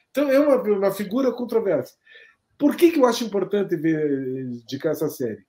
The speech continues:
Porque ele mostra a natureza humana de uma forma crua. Ela mostra como as pessoas podem ser más, como as pessoas, como cada um de nós tem dentro de si um outro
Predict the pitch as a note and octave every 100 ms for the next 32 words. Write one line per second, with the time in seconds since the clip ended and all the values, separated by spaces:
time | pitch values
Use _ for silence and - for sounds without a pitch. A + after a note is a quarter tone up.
0 | _ _ _ _ _ _ - F#3 - C#4
1 | A3+ G3+ A#3 B3 - G#3 - F#3 G3+ G#3+
2 | F#3 E3+ B3 A#3+ F3+ D3+ E3+ G#3 A3 E3+
3 | G3 F#3 - G3 G#3 G3+ - _ _ _
4 | _ - A#3 B3+ F3+ - - _ _ _
5 | _ _ - A#2+ C#3+ D#3+ G3 G#3 G#3 G#3
6 | - B3 B3+ A3+ - E3+ - A3+ - -
7 | G3+ G3+ G#3 - G#3+ F#3+ F#3+ F3+ - -
8 | _ _ _ F3+ F#3+ - F3+ - G3 G#3
9 | - _ - G3+ G3+ A#3+ A3+ A#3 G#3 F3+
10 | F#3+ G#3+ - - - _ - G3 F3 A#3
11 | A#3+ F3+ D3 C#3 - G3 A#3+ - _ -
12 | - G3+ G#3+ C#4+ C4+ - C#3+ A2